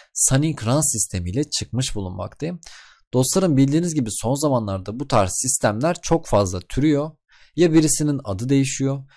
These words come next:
ya birisinin kazancı değişiyor ya da birisinin rengi değişiyor.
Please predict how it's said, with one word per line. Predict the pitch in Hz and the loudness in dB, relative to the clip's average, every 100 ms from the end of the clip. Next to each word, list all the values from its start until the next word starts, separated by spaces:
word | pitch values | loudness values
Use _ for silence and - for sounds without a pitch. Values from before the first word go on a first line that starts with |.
| _ | _
ya | 120 135 | 0 2
birisinin | 135 127 - 123 95 92 | 2 0 -2 -4 -6 -10
kazancı | - 95 92 95 101 127 | -10 -8 -4 -4 -2 0
değişiyor | 135 127 135 | 0 2 2
ya | 131 | 2
da | 104 | 0
birisinin | 98 92 - 131 120 92 | -2 -4 -4 -2 -2 0
rengi | 127 143 | 0 0
değişiyor. | 131 120 - 127 139 | 0 0 -2 -4 -4